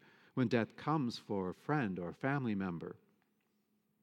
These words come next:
In our reading today, Jesus did not leave them alone in their grief.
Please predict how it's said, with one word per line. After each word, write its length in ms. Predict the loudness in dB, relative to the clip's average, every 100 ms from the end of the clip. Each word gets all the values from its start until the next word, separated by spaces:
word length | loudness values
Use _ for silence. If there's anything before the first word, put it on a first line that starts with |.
| -10
In 60 | -2
our 80 | 0
reading 220 | 2 0
today, 340 | 0 2 2
Jesus 540 | 2 0 0 0 -6 -4
did 160 | -6
not 260 | -2 -2 -2
leave 240 | 0 0
them 140 | 0 -2
alone 480 | 0 0 0 0 -2
in 140 | -2
their 140 | -4
grief. 460 | -4 -4 -2 -4 -8